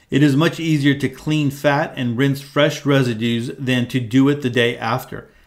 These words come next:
Everyone knows this, and after the habit is prevalent, it is done. Believe me when I tell you that running water you take for granted may not always be there.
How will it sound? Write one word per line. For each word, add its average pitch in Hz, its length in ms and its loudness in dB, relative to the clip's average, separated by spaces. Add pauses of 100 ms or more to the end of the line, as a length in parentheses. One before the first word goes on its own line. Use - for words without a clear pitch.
(220)
Everyone 143 460 2
knows 127 300 2
this, 113 280 -6
and 131 240 -4
after 135 340 -4
the 143 140 0
habit 143 400 -4
is 143 160 -6
prevalent, 120 560 -2 (180)
it 123 140 0
is 120 160 2
done. 107 380 -4 (760)
Believe 156 320 2
me 117 140 -2
when 135 220 -2
I 147 80 4
tell 147 260 2
you 131 140 2
that 117 200 0
running 151 360 0
water 110 440 2 (220)
you 147 160 0
take 147 240 0
for 139 160 0
granted 120 480 0
may 131 140 2
not 139 280 -2
always 117 460 0
be 127 200 0
there. 110 300 -6